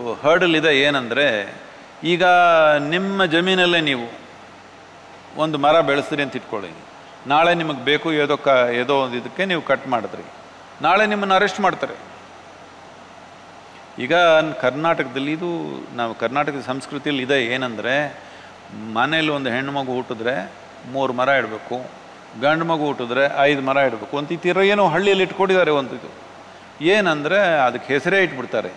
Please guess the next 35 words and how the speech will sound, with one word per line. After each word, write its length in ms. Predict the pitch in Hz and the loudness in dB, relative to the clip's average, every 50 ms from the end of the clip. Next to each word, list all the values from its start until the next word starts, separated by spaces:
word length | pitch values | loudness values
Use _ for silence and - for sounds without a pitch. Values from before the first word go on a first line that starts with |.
| - - - - - - - - - - - - 123 117 117 123 | -16 -20 -20 -20 -20 -20 -20 -20 -20 -20 -20 -20 -16 -14 -10 -6
ಈ 400 | 139 151 160 160 160 156 143 120 | -4 0 0 2 2 2 0 -2
ಹೆಣ್ಣು, 340 | 107 135 143 151 147 139 135 | -2 -2 -2 -2 -2 -4 -4
ಈ 240 | 131 139 160 170 | -2 -2 0 0
ಮಗು 680 | 165 147 139 135 135 143 165 175 175 175 170 147 131 127 | 0 0 -2 -2 -2 0 0 0 0 0 -2 -4 -4 -2
ಮದುವೆಗೆ 380 | 127 135 147 156 147 139 123 | -2 0 2 2 0 0 0
ಬಂದ್ರೆ 600 | 135 135 135 131 123 127 143 170 175 165 151 139 | -2 -2 -2 -2 -2 -2 -2 -2 -4 -4 -4 -4
ಈ 40 | 135 | -4
ಮೂರು 260 | 135 139 139 139 135 | -4 -4 -4 -6 -4
ಮರ, 220 | 135 127 123 123 135 | -2 0 2 2 0
ಮ-, 1080 | 170 202 - - - - - - - - - - - - - 131 139 147 147 147 143 139 | 0 -4 -10 -14 -18 -20 -20 -20 -20 -20 -20 -20 -18 -6 -2 2 4 6 6 6 6 4
ಮಗನಿಗೆ 680 | 131 135 143 151 165 170 170 165 160 165 160 160 156 | 4 2 2 2 2 0 -2 0 2 2 4 4 4
ಏನೋ 220 | 156 160 160 160 | 4 4 2 2
ಒಂದು 120 | 156 147 135 | 0 0 0
ಕೊಡಬೇಕು 460 | - 151 151 160 160 151 - 143 135 | 0 2 2 2 2 0 0 -2 -2
ಅಂದ್ರೆ 460 | 131 127 135 151 165 170 170 165 156 | -2 0 0 0 2 2 0 0 0
ಈ 120 | 147 147 | 0 2
ಐದು 260 | 151 147 143 143 139 143 | 4 4 4 4 2 0
ಮರ 160 | 135 127 135 | 0 2 2
ಅಂತ 240 | 151 160 151 - 143 | 2 2 2 0 -4
ಈ 60 | 131 | -4
ಥರ. 200 | - 113 104 - - - - - - - - - - - - - - - - - - - - - 131 | -4 -6 -6 -8 -8 -12 -14 -20 -20 -20 -20 -20 -20 -20 -20 -20 -20 -20 -20 -20 -20 -20 -14 -8 -2
ಈಗ 260 | 143 170 196 196 208 | 0 0 2 4 4
ನೀವು 300 | 196 196 196 196 196 190 | 2 4 4 2 2 2
ಮದುವೆಗೆ 600 | 180 170 170 170 185 190 196 196 185 190 190 180 | 2 2 2 4 4 4 4 4 4 4 4 2
ಮೂರು 260 | 180 180 180 185 175 | 2 2 0 0 2
ಮರ 200 | 180 180 175 170 | 4 4 4 4
ಕಟ್ 280 | 170 160 151 147 - 165 | 4 2 0 -2 0 0
ಮಾಡಿದ್ರಿ 340 | 175 175 175 156 147 147 | 0 2 2 0 0 -2
ಅಂದ್ರೆ 360 | 135 120 107 104 113 127 151 160 | -2 -4 -4 -4 -4 -2 -2 -4
ನೀವು 340 | 151 151 165 180 190 190 | -4 -4 -4 -4 -2 -2
ಮದುವೆಗೆ 380 | 175 165 160 160 175 185 170 160 | -2 -2 0 0 2 2 2 2
ಇರಲ್ಲ, 360 | 165 175 180 180 156 110 87 - - - - - - - - - - - - - - - - - - - - - - - - - - - 135 | 2 2 2 4 2 2 0 -2 -8 -14 -16 -16 -18 -20 -20 -20 -20 -20 -20 -20 -20 -20 -20 -20 -20 -20 -20 -20 -20 -20 -20 -20 -18 -12 -8
ನೀವು 120 | 139 151 | -8 -6
ಪೊಲೀಸ್ 300 | 131 143 165 185 185 165 | -2 0 0 0 0 0
ಸ್ಟೇಷನ್. 340 | - 165 143 - - 110 95 | 0 -2 -2 -2 -4 -8 -10